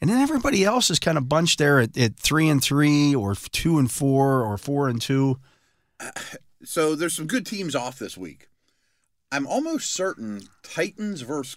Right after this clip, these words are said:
Speaker 2: Colts, neither of which I think is a good team, is the only team with
Speaker 1: It
Speaker 2: a
Speaker 1: is.
Speaker 2: winning record.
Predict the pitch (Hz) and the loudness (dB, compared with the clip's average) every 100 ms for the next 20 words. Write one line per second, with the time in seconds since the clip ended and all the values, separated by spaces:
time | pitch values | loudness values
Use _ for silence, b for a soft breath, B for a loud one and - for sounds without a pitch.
0 | - - 135 107 - - - _ _ 101 | -20 -4 -2 -2 -10 -20 -20 _ _ -12
1 | 175 123 107 - 98 113 - 78 85 76 | -8 -6 -8 -8 -10 -10 -14 -14 -14 -14
2 | 80 - 135 85 78 - _ _ _ _ | -16 -10 -10 -10 -14 -20 _ _ _ _
3 | _ 151 139 139 147 196 165 - 160 147 | _ -4 0 0 0 -4 -10 -6 -4 4
4 | 127 120 95 127 123 - 76 | 6 6 4 0 -2 -4 -12